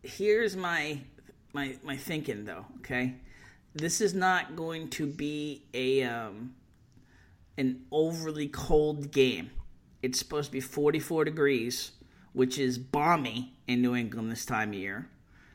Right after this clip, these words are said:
Uh, cloudy, no, no, no precipitation. That's according to AccuWeather. Uh, and so add that into the mix of already you have a, a, uh,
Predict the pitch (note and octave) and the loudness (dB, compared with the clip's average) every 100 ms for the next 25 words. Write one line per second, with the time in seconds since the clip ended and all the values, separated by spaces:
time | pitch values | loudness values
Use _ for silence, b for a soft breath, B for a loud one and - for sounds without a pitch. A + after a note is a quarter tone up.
0 | b - B2 A#2 A2 G#2+ - - - - | b -6 -2 -2 -2 -4 -8 -14 -18 -20
1 | _ - _ _ - - - - - C#3 | _ -20 _ _ -20 -18 -18 -12 -2 4
2 | D#3 D#3+ E3 - - C3 C3 - C#3+ D3 | 4 4 -2 -6 -2 0 0 0 0 2
3 | D#3+ D3+ C#3+ D3 D3+ - F#3 D#3+ - E3 | 0 -2 -2 -2 0 0 0 -2 -4 -4
4 | - E3+ - - - - - C3 C#3 C3 | -4 -8 -16 -20 -20 -16 -4 -4 -4 0
5 | D3+ C#3+ C#3+ - C3 C3 C#3 C3+ C3+ D3 | 4 4 2 -2 -4 2 4 4 0 -4
6 | - - - - b b b b b b | -16 -20 -20 -20 b b b b b b
7 | C#3 C3 C3 B2 A#2+ B2 - - D3 C#3+ | 0 4 4 2 -2 -6 -14 -6 -2 0
8 | C#3 C3+ B2+ - - - - - _ - | 0 -4 -6 -14 -20 -20 -20 -20 _ -14
9 | - - E3 D3+ C3 - - - - D3+ | -6 0 2 0 -4 -16 -20 -20 -2 4
10 | F#3 G3+ F#3+ G3+ F#3 F#3 - - F#3 D3+ | 6 8 8 6 4 -2 -6 0 2 2
11 | C#3+ D#3+ D#3+ - C3+ C3 B2+ - - D3+ | 2 0 -2 -2 0 -2 -4 -12 -4 0
12 | C#3 C#3+ D#3 D#3+ D#3 D3 C3+ C#3 C3+ C3+ | 0 2 2 2 0 2 4 4 4 2
13 | B2+ - B2+ B2 A#2+ B2 - b b b | -4 -4 -2 0 -2 -4 -14 b b b
14 | b b _ A#2+ B2 B2 A2 A#2+ - | b b _ 0 2 2 0 -4 -6